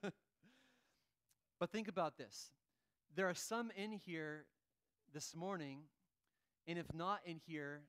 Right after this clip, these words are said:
at least in our workplaces, in our neighborhoods, um, who are just like Thomas. The disciples, they're all excited about having seen Jesus. They're pumped about their faith. I mean, they're devoted. They've, they've seen Jesus. They're convinced.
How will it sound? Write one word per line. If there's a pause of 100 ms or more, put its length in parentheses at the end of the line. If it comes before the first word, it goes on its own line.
(220)
at
least (100)
in
our
workplaces,
in
our
neighborhoods, (640)
um, (100)
who
are
just
like (100)
Thomas. (680)
The
disciples,
they're
all
excited
about
having
seen
Jesus.
They're (120)
pumped
about
their
faith. (280)
I
mean,
they're
devoted.
They've,
they've
seen
Jesus.
They're
convinced.